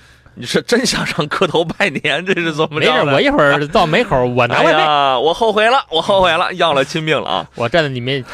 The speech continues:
Speaker 2: 一会儿站你前面，给你端过来饺子。
Speaker 1: <laughs> 还有一事儿叫零利率啊，
Speaker 2: 嗯。
Speaker 1: 零利率啊，其实它，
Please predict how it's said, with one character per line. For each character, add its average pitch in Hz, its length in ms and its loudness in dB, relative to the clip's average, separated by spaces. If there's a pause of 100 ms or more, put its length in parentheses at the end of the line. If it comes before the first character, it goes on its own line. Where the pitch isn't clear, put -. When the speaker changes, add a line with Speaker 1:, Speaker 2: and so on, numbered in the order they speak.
(140)
Speaker 2:
一 156 60 -2
会 143 80 2
儿 127 60 -2
站 151 180 0
你 139 60 -8
前 147 120 0
面， 160 140 2
给 180 80 -2
你 131 240 -4 (540)
端 151 200 2
过 139 180 2
来 120 160 2
饺 - 220 -6 (120)
子。 160 480 -2 (100)
Speaker 1:
<laughs> 208 480 -10
还 - 160 -4
有 214 100 0
一 170 120 0
事 175 100 -4
儿 127 180 0
叫 104 220 0
零 127 400 -2
利 170 180 -2
率 131 300 -2
啊， - 240 -10
Speaker 2:
嗯。 127 100 -8
Speaker 1:
零 151 240 -2
利 220 140 -2
率 196 300 0
啊， 73 180 -2
其 156 100 -10
实 160 280 -2 (280)
它， 165 180 -2